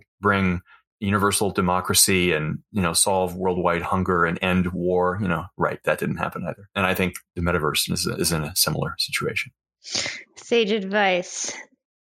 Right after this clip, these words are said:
Speaker 2: Stop the rumor mill, start investigating.
Speaker 1: Yeah, actually do some research, you know, try it, focus on what's real, um,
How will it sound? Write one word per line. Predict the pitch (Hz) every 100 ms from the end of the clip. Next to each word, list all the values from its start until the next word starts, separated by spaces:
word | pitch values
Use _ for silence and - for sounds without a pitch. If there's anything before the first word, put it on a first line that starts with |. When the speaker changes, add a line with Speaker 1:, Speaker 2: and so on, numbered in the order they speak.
| 226 214 - _
Speaker 2:
Stop | - - 214 214
the | 214
rumor | 208 208 202
mill, | 190 190 185 185 -
start | - - 196 185
investigating. | 185 180 180 180 175 175 175 175 170 _ - - - - - _ -
Speaker 1:
Yeah, | 156 101
actually | 135 131
do | 120
some | 113 117
research, | 107 98 104 101 - -
you | 104
know, |
try | 95 - 90 92 90
it, | - -
focus | 107 104 110
on | 98 92
what's | 95 - 95
real, | 95 90 90 -
um, | 90 82 80